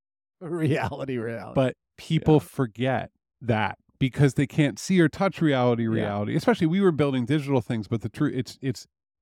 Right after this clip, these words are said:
Speaker 2: true of opening the new store or going into the new market or dealing
Speaker 1: Yeah.
Speaker 2: with the problem in front of you.
Speaker 1: Yeah.
Speaker 2: The,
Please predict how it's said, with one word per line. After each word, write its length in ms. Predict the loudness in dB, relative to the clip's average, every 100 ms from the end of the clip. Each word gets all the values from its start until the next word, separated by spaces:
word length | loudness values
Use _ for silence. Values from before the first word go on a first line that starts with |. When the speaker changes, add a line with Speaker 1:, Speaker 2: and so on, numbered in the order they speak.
| _
Speaker 2:
true 340 | -6 2 4
of 140 | 4 2
opening 480 | -2 -2 0 0 2
the 80 |
new 120 | 2 0
store 560 | 0 -2 0 0 -2 -4
or 80 |
going 280 | -2 0 0
into 140 | 0 0
the 140 | 0
new 100 | 0
market 480 | 0 -2 -4 -6 -6
or 480 | 0 2 4 2 0
dealing 400 | -2 -2 -2 0
Speaker 1:
Yeah. 120 | 0 -2
Speaker 2:
with 80 |
the 60 | -4
problem 440 | -8 -6 -4 -4
in 80 | -4
front 260 | -4 -4 -2
of 100 | -2
you. 380 | 0 2 2 0
Speaker 1:
Yeah. 160 | -6 -8 -12 _ _ _ _ -2
Speaker 2:
The, 320 | 2 2